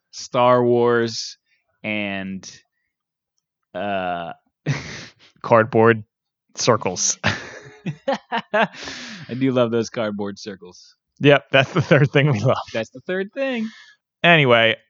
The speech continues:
Speaker 2: uh, I, I just gotta say, what a great game.
Speaker 1: Yeah.
Speaker 2: Wh-, what a great podcast. Thanks for listening, all you Star Wars fans.
Speaker 1: That's, that's how I love to end every one of our podcasts, is just talking about how good our podcast
Speaker 2: I mean, it's
Speaker 1: is.
Speaker 2: just so good.
Speaker 1: <laughs>
Speaker 2: It was,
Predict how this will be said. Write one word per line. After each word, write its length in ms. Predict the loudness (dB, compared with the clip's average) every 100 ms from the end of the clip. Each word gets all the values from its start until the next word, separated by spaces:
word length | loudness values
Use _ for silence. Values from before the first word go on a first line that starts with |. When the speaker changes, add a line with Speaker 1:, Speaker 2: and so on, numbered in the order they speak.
| _
Speaker 2:
uh, 300 | 4 6 4 2
I, 140 | 2
I 80 | 2
just 260 | 2 -2 2
gotta 180 | 2 2
say, 320 | 0 0 0
what 180 | 4 4
a 40 | 6
great 240 | 4 4
game. 380 | 2 2 2 -2 -10 _ _ _ _
Speaker 1:
Yeah. 280 | -2 -2 0
Speaker 2:
Wh-, 80 | 4
what 120 | 4
a 40 |
great 180 | 4 -2
podcast. 480 | -2 -2 0 -2 -2 -14 _
Thanks 200 | 4 4
for 120 | 4
listening, 340 | 4 4 4 6
all 140 | 6
you 100 | 4
Star 320 | 2 4 6
Wars 260 | 4 2 2
fans. 340 | 2 4 4 4
Speaker 1:
That's, 320 | 2 0 0
that's 180 | 2 4
how 140 | 6 6
I 60 |
love 180 | 6 4
to 120 | 2
end 160 | 4 6
every 220 | 6 6
one 140 | 4
of 80 | 4
our 80 | 2
podcasts, 560 | 6 4 6 2 2 -2
is 80 | -8
just 140 | 0
talking 160 | 2 4
about 120 | 4
how 140 | 4
good 300 | 4 4 6
our 120 | 6 4
podcast 600 | 4 4 4 2 2 4
Speaker 2:
I 80 | 4
mean, 140 | 6
it's 180 | 4 8
Speaker 1:
is. 160 | 8 8
Speaker 2:
just 40 |
so 260 | 8 8 8
good. 400 | 6 6 6 4 4
Speaker 1:
<laughs> 40 | 2 4 4 4 4
Speaker 2:
It 100 | 4
was, 140 | 8